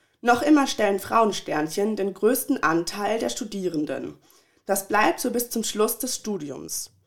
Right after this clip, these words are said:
Geht es weiter in der akademischen Laufbahn, ändert sich die Verteilung. Der Frauensternchenanteil sinkt stetig.“ Im Klartext bedeutet das, dass für die meisten Frauensternchen die akademische Laufbahn nach dem Studium vorbei ist.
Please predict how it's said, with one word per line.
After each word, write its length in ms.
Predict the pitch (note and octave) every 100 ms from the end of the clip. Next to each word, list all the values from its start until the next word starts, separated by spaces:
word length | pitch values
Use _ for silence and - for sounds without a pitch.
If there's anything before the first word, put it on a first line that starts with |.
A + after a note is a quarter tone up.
| _
Geht 160 | C4 C4+
es 160 | C#4 A3+
weiter 360 | A#3+ - B3
in 80 | F#3
der 140 | F3+
akademischen 580 | F3 F3+ E3+ E3+ E3 E3
Laufbahn, 720 | D#3 D3+ D#3+ - F3 G#3+ B3+ -
ändert 320 | G#3 F3+ E3
sich 120 | D3
die 120 | -
Verteilung. 840 | D3+ D#3 - C#3+ C#3+ C3+ C#3 - -
Der 120 | E3+
Frauensternchenanteil 1500 | - - F3+ A#3+ C4 C4+ B3 C4+ - A3+ A#3+ A#3+ B3 C4 C4+
sinkt 280 | - F#3+ G3+
stetig.“ 720 | - D#3 C#3+ - G#2+ - - _ -
Im 160 | A3+
Klartext 540 | A3+ A#3+ D#4+ B3 A3 -
bedeutet 420 | F3+ F3 F3 E3+
das, 300 | E3+ A3 -
dass 200 | F#3+ -
für 140 | A3
die 80 | G3+
meisten 400 | G3 A3 C4+ B3
Frauensternchen 1000 | - G#3+ A#3+ A3 - D#3+ D#3+ - F#3 G3+
die 120 | -
akademische 560 | - - F#3+ G#3+ A3+ G3
Laufbahn 720 | F#3 G3 G#3+ - E3 F3+ A#3+ - - -
nach 220 | G#3 B3+
dem 120 | -
Studium 600 | C4+ - G3+ F#3 G3 G#3 -
vorbei 440 | C4+ B3 D#3 - -
ist. 300 | - -